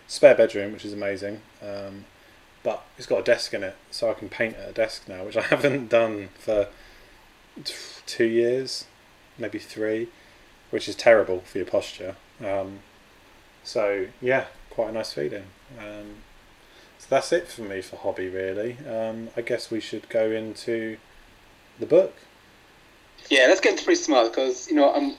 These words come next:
Speaker 2: I'm building up some energy 'cause I really like this book and we need to talk about it.
Speaker 1: Yeah, go for it.
Speaker 2: So,
Speaker 1: So,
Speaker 2: yeah.
Speaker 1: I guess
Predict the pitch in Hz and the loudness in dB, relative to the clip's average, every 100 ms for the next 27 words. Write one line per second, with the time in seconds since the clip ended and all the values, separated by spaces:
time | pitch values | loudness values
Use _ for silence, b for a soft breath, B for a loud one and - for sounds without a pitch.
0 | - 135 175 160 175 139 131 113 110 101 | -2 2 4 6 4 2 2 2 2 2
1 | 110 - 120 123 120 113 110 - 107 - | 2 0 4 6 6 4 2 -2 -2 -2
2 | - - 107 107 - 113 - 104 - - | -10 -6 -2 -2 0 0 0 -2 -4 -8
3 | _ - 127 127 - - - 120 117 113 | _ -4 4 4 4 -4 6 6 6 0
4 | 104 117 107 123 123 - B B B B | 4 8 8 8 4 -4 B B B B
5 | - - 131 160 - - - | -6 0 6 6 6 0 -6